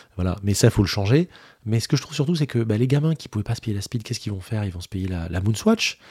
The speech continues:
Donc, ils vont, euh, créer du, créer, euh, des, des souvenirs avec cette montre, avoir un attachement avec cette montre.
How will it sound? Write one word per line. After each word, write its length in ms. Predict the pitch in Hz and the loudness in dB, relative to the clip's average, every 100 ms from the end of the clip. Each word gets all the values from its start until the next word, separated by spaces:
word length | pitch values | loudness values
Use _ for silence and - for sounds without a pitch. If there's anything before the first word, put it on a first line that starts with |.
| - - - | -20 -16 -6
Donc, 280 | 110 120 120 | -2 -2 -2
ils 100 | 92 | 0
vont, 240 | 107 110 | 0 0
euh, 500 | 95 90 85 85 85 87 | 2 2 0 -2 -4 -8
créer 320 | - - 113 107 | -6 0 2 2
du, 360 | 101 95 95 95 - _ | 0 -2 -4 -8 -16 _
créer, 400 | - 104 104 104 | -4 0 2 0
euh, 200 | 101 104 104 | -2 -6 -6
des, 300 | 104 98 98 | -8 -4 -2
des 100 | 98 | -2
souvenirs 460 | 98 - 135 165 165 | -2 0 4 4 6
avec 180 | 123 - | 4 2
cette 180 | 127 - | 0 0
montre, 360 | 139 143 - | 0 0 0
avoir 260 | 104 98 90 | -2 0 -2
un 200 | 98 113 | 0 2
attachement 580 | 127 135 120 143 147 139 | 4 4 2 2 2 2
avec 200 | 110 - | 0 -2
cette 200 | 117 120 | -6 -4
montre. 320 | 127 131 | -4 -4